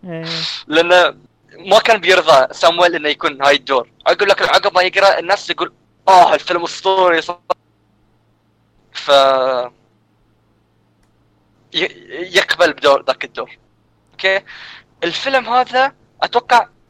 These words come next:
Speaker 2: تقدر تقول إن هاي أكثر فيلم أكشن فيهم، ولا؟
Speaker 1: آه، أكشن لا، كل بيل. من ناحية، آه، أكشن كل بيل الأول هو أكثر
Speaker 2: آه،
Speaker 1: فيلم
Speaker 2: صح،
Speaker 1: أكشن.
Speaker 2: صح،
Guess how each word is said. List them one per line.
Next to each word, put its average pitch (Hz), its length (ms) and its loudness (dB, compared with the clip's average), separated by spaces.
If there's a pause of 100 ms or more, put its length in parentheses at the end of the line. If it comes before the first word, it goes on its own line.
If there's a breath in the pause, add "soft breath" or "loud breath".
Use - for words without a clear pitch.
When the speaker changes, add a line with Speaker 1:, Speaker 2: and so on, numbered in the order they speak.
(120)
Speaker 2:
تقدر - 280 0
تقول 240 200 -4
إن 220 60 2
هاي 220 120 4
أكثر - 300 -4
فيلم 226 240 -12
أكشن - 360 -4 (560)
فيهم، 208 320 -2 (520)
ولا؟ 147 320 -2 (260)
Speaker 1:
آه، 160 680 -10
أكشن - 260 -16 (120)
لا، 151 140 -8
كل 196 180 -12
بيل. 180 240 -12 (640)
من 160 120 -16
ناحية، 170 200 -14
آه، 175 180 -10
أكشن 214 240 -14
كل 175 140 -14
بيل 185 120 -10
الأول 170 400 -10
هو 156 100 -14
أكثر 135 440 -18
Speaker 2:
آه، 165 120 4
Speaker 1:
فيلم 127 140 -10
Speaker 2:
صح، 185 100 2
Speaker 1:
أكشن. - 180 -4
Speaker 2:
صح، 143 220 0